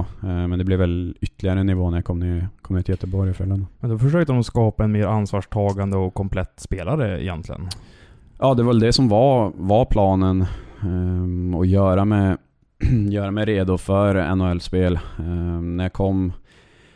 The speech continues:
Speaker 1: kom till Frölunda så hade jag två år på mig. Sen så sa väl de, "Ge oss, ge oss två år så gör vi det redo för N H L", var väl lite deras, eh,
Speaker 2: Sålde de in
Speaker 1: tanke.
Speaker 2: det?
Speaker 1: Det var väl
Speaker 2: På
Speaker 1: lite,
Speaker 2: sättet.
Speaker 1: lite det också,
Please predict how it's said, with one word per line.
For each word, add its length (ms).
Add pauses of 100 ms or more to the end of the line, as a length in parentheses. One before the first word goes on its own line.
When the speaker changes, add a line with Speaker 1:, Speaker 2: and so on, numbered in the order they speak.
(280)
Speaker 1:
kom 200
till 80
Frölunda 420
så 120
hade 220
jag 340 (440)
två 300
år 120
på 280
mig. 340
Sen 260
så 320 (260)
sa 220
väl 120
de, 140
"Ge 140
oss, 200
ge 120
oss 140
två 280
år 120
så 140
gör 240
vi 80
det 120
redo 400
för 160
N 120
H 100
L", 140
var 120
väl 120
lite 220
deras, 540 (220)
eh, 360
Speaker 2:
Sålde 260
de 100
in 140
Speaker 1:
tanke. 200
Speaker 2:
det? 180
Speaker 1:
Det 80
var 160
väl 120
Speaker 2:
På 60
Speaker 1:
lite, 120
Speaker 2:
sättet. 300
Speaker 1:
lite 320
det 140
också, 400